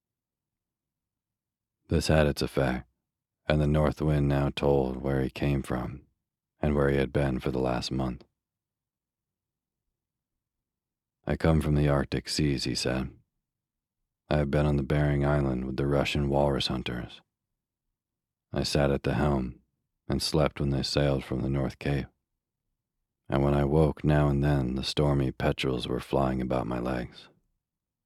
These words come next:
They are queer birds. They flap their wings briskly and then stretch them out motionless. Even then, they have speed enough."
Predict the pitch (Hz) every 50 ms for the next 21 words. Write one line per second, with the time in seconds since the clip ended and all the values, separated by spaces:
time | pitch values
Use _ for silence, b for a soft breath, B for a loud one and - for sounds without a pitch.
0 | _ _ _ _ _ _ _ _ _ _ _ _ _ _ _ _ _ _ _ _
1 | _ _ _ _ _ _ _ _ _ _ _ _ _ _ _ _ _ _ _ _
2 | _ _ 78 78 73 71 - - - 85 80 78 73 65 - 71 69 64 62 62
3 | - - - - _ _ _ _ _ _ _ _ _ _ _ _ _ _ _ _
4 | _ _ - - 76 - - 80 78 76 73 - - 76 73 73 76 76 73 69
5 | 67 - - - 76 73 - - - 69 69 67 65 - - _ _ _ _ _
6 | _ _ _ _ - 76 73 73 71 - - - 76 71 67 - - 71 71 71
7 | 69 69 64 67 73 73 67 - - 67 67 65 62 - - - - _ _ _
8 | _ _ _ _ _ _ _ _ _ _ _ _ _ _ _ _ _ _ _ _
9 | _ - 76 76 71 73 71 71 71 67 64 64 67 - _ _ _ _ _ _
10 | - - 73 69 64 - - - - 73 67 64 65 67 65 60 -